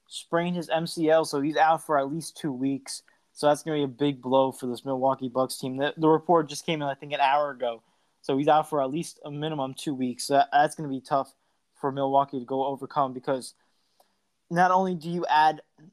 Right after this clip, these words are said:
a great scorer and a former All-Star, he's also a great scorer. It's basically what primarily he's known for. And he's a good defender. He had two steals in this game. And, uh, now Giannis is gonna have to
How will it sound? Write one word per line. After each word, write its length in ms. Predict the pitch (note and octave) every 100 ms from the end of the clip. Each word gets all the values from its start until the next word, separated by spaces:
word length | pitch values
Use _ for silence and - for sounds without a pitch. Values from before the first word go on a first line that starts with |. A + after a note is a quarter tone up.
| _
a 60 | D3
great 400 | - D#3 D#3+ D3+
scorer 560 | - - E3+ D#3+ D#3+
and 100 | D3 -
a 80 | D3
former 360 | - D#3+ D3+ D3
All-Star, 560 | D3 D#3+ - C3 B2
he's 180 | C3+ E3 -
also 380 | E3 F3 D3+
a 40 | C3
great 320 | C3 D3 C#3
scorer. 400 | - D#3+ D3 A#2 A2
It's 200 | - -
basically 300 | - D#3+ D#3+ C#3+
what 220 | C#3 C3
primarily 520 | D3+ C#3+ C#3+ C#3 C3+
he's 120 | C3+
known 180 | C3+ D#3+
for. 200 | D3+ B2
And 80 | D3+
he's 100 | G#3+
a 40 |
good 160 | G3 G3+
defender. 320 | F#3+ A#3 A3
He 80 | D3
had 120 | D3
two 160 | - A3
steals 280 | - G3+ F3
in 80 |
this 100 | D3+
game. 240 | - B2 G#2+ _ _ _ _ _
And, 280 | C#3+ D3 D3
uh, 280 | C#3+ C#3+ C#3 - _ _
now 280 | E3 E3 E3+
Giannis 420 | D#3 D#3+ D#3+ D#3+
is 100 | D3
gonna 140 | C#3+ D#3
have 200 | D#3+ D#3
to 200 | D3 C#3